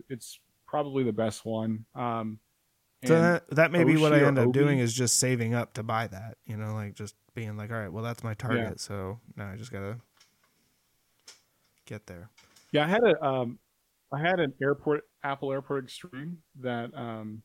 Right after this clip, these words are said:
Speaker 1: and I was like, "Yo, what do I do with this thing?" And I thought I had the, my downstairs covered pretty well. And then one day, like, uh, some family came over and they're complaining about the Wi-Fi.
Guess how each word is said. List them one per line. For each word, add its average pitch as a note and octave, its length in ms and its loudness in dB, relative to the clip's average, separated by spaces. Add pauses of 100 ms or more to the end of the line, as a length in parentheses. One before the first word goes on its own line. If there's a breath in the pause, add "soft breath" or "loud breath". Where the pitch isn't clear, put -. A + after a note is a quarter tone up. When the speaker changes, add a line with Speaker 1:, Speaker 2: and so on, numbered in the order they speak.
(1800)
Speaker 1:
and C3 160 -2
I C#3 80 0
was C3 180 -2
like, B2+ 400 -2
"Yo, E3 120 0
what C#3+ 140 2
do D#3 120 4
I C#3+ 120 2
do D3 160 0
with D#3 120 0
this A#2+ 200 -8
thing?" A#2+ 280 -4 (100)
And A#2 360 -6 (200)
I C3 120 -2
thought D3+ 280 0
I C#3 80 2
had C3 320 -4 (400)
the, A#2 340 -6 (420)
my A#2+ 160 0
downstairs A#2+ 800 0
covered C3+ 340 0
pretty D#3+ 180 2
well. E3 300 0
And A#2+ 80 -2
then A#2+ 120 2
one B2+ 180 4
day, A#2+ 220 2
like, A#2 360 -6
uh, A2+ 200 -4
some A#2 200 -2
family B2 380 2
came A#2+ 220 0
over A#2+ 340 0
and A2+ 80 -2
they're A2 100 -2
complaining A#2 500 -6
about A2+ 280 -8
the G#2+ 80 -10
Wi-Fi. G#2 760 -12